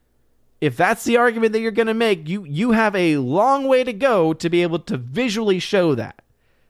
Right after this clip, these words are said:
'Cause that, that's where the argument's coming from for me,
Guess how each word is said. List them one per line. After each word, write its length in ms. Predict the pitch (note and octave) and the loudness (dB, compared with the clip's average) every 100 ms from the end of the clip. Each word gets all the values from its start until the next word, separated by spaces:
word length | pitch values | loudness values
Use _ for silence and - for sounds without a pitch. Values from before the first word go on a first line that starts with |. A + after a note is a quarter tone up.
| _ - | _ -4
'Cause 180 | C3+ A#2+ | -2 2
that, 220 | B3+ E3 | 2 2
that's 260 | G#3 B3+ | 0 0
where 120 | A#3+ A3 | 0 0
the 120 | G3 | 2
argument's 480 | G3+ A3+ G3+ F3+ - | 2 2 0 -4 -2
coming 300 | F#3+ F3+ D3+ | -2 -2 -4
from 300 | - C3+ B2 | -4 -4 -4
for 120 | C3+ | -6
me, 380 | E3+ A3+ A#2 | -2 -2 -4